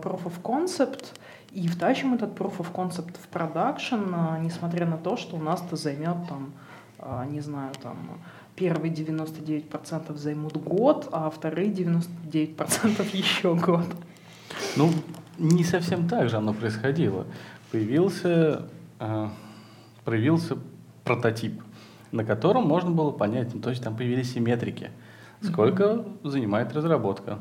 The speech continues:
Speaker 2: насколько сложно другим разработчикам войти в это, а, какие появляются бенефиты. То есть после появления прототипа были приняты некоторые решения, типа
Speaker 1: Мгм.
Speaker 2: ок или не ок.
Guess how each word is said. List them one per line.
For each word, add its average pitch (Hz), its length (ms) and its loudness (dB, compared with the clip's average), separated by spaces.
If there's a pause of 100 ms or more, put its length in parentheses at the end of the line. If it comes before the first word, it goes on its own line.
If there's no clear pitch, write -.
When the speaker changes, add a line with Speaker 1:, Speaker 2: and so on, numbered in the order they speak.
(160)
Speaker 2:
насколько 123 460 -2
сложно 143 360 0
другим 117 340 0
разработчикам 117 840 -2 (120)
войти 120 460 0
в 92 60 -4
это, 98 280 -4 (600)
а, 101 240 -2
какие 117 280 -4
появляются 147 640 0
бенефиты. 131 440 -2
То - 160 -2
есть - 220 -2 (920)
после 127 220 0
появления 135 320 6
прототипа 156 500 2
были 190 220 2
приняты 160 400 2
некоторые 123 360 -2
решения, 110 520 -4
типа 214 140 -2
Speaker 1:
Мгм. 220 120 2
Speaker 2:
ок 247 220 6
или 131 120 -2
не 113 100 0
ок. 98 220 -2